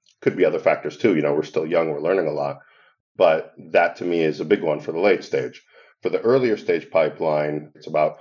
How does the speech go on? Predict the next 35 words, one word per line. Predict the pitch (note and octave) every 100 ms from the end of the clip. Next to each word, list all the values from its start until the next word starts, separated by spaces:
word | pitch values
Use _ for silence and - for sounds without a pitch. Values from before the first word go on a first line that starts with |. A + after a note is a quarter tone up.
| - - -
how |
much | A#2+ -
personalization | C3+ A2+ F2 E2 E2 F2 F#2 F#2
are | D#2
you | D#2
putting | D2+ F2 D#2+
into | D#2
that | D#2+ D2
presentation? | D#2+ D2+ C#2+ - D2+ D2 C#2
I | D2
want | D#2
a | D#2+
slide. | - D2+ C2+ B1+ - _ _ _ _ -
I | D#2
want | D#2+ -
you | -
to |
come | F#2+
up | G#2 G#2+
with | A#2+
a | G#2
slide. | G2+ F2+ E2
I |
want | D#2+ D#2
to |
see | - F#2 E2 E2
what | F2 F2+ F2+
you've | F2+ E2+ D2+ -
put | G2 G2+
in | G#2 G#2+
there | E2
based | D#2 F2 -
off | F2 -
the | D#2+
discovery | - - C#3 C3+ F#2+ E2+ E2+